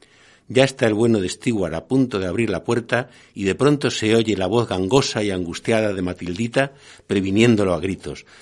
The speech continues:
"¡No salgas, que te joden a palos!". Aunque se proyectaban pocas comedias, nunca faltaban motivos para reír. Tampoco para patear y chiflar. Bud Lancaster y Virginia Mayo se miran embelesados.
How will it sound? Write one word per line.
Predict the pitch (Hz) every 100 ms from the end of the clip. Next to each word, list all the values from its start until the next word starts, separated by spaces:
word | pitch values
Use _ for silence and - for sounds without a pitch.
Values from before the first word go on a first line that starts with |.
| -
"¡No | 147 196
salgas, | 214 226 180 98 82 -
que | - 120
te | -
joden | - 196 190 156
a | 139
palos!". | - 90 82 90 - _ - - - - - _ _ _ _ _ _ -
Aunque | 113 101
se | 127
proyectaban | - 110 101 - 175 139
pocas | 123 165 120
comedias, | - 90 127 120 104 113
nunca | 123 127 135
faltaban | 120 110 120 120 117
motivos | 92 - 113 110 -
para | 87 73
reír. | 82 85 71 - _ _ _ _ _ _ -
Tampoco | 107 127 156 151 147
para | 117 95
patear | 90 87 104 113 117
y | 98
chiflar. | - 82 90 76 - - _ _ _ _ _ _ -
Bud | 120 135 117
Lancaster | 123 120 90 - 87 82
y |
Virginia | 87 87 127 120 101
Mayo | 120 131 151
se | 147 90
miran | 98 98
embelesados. | 90 85 80 78 - 78 71 - -